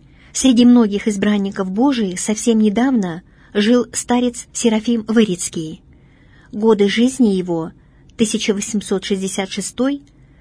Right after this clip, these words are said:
тысяча девятьсот сорок девятые года. Во время Великой Отечественной войны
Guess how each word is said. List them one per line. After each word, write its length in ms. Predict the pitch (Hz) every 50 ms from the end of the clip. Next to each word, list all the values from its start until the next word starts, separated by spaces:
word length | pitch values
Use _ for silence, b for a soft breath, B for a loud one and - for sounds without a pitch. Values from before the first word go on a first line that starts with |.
| b b
тысяча 360 | - 220 214 - 208 - 214
девятьсот 480 | 190 196 202 202 - - - 262 277 -
сорок 260 | - - 196 190 190
девятые 480 | 185 190 185 185 185 196 190 202 190 185
года. 400 | 185 190 180 165 165 165 175 170 - _ _ _ _ _ _ _ _ _ _ - - _ _ _ _ _ _ - _ _ _ - _ - - - _ _
Во 140 | - 220 226
время 280 | 226 240 240 226 220 226
Великой 380 | 220 220 214 208 190 - 180
Отечественной 640 | 190 - 214 214 214 - 202 - - 196 190 185 185
войны 460 | 175 180 180 185 196 233 254 269 262